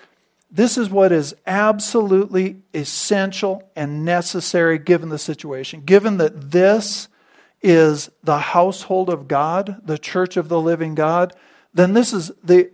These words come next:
absolutely essential way for these people to conduct themselves. It means the thing that is the most appropriate to who they are. It means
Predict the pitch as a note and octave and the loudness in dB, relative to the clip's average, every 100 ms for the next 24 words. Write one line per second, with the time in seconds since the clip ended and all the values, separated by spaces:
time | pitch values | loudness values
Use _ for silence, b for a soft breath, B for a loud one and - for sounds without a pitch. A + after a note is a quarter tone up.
0 | - A3 C4 - A3+ F3+ D3 - - C4+ | -2 0 0 -2 -4 -2 -4 -6 -4 -2
1 | C4+ - E3 C#3 D#3 D#3 B2+ C3+ _ _ | -2 -4 -6 -2 -4 -4 -6 -16 _ _
2 | _ _ _ - F#3 F#3+ F3+ G3 F3 D3+ | _ _ _ 2 4 2 -2 -4 -4 -4
3 | - D3+ D3+ C#3 C#3+ C#3+ C#3 B2+ - C3 | -8 -8 -6 -2 -4 -4 -10 -10 -12 -12
4 | C#3 - b b b - G3 A3+ A#3 G#3 | -14 -20 b b b 2 2 4 0 2
5 | G#3 A3 A3 G#3+ G3+ F3+ E3 E3+ E3 F3+ | 0 2 0 2 2 2 0 -2 -2 -2
6 | A3+ C4 B3+ - F#3 - - G3+ G#3 G3+ | 0 0 -2 -4 -6 -6 -6 0 0 0
7 | E3+ D3 B2+ - _ _ _ - G3 E3+ | -4 -6 -6 -10 _ _ _ -8 -6 -6
8 | - E3 D3+ C#3+ C#3 C3 A#2 - b b | -2 -2 0 0 0 -2 -4 -8 b b
9 | b G#3+ A3 G#3+ G#3+ G3+ F#3 | b 2 4 2 0 -2 -4